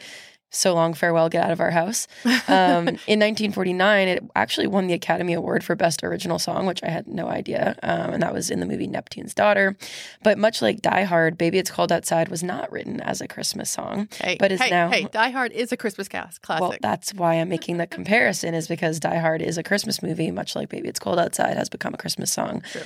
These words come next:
Speaker 1: despite not being intended initially as a holiday classic.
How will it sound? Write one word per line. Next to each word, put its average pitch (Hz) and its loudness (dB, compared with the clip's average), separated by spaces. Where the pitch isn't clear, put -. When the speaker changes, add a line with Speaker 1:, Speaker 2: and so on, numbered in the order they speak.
Speaker 1:
despite 208 2
not 170 4
being - -4
intended - 0
initially - -2
as - 2
a - -4
holiday - -2
classic. - -6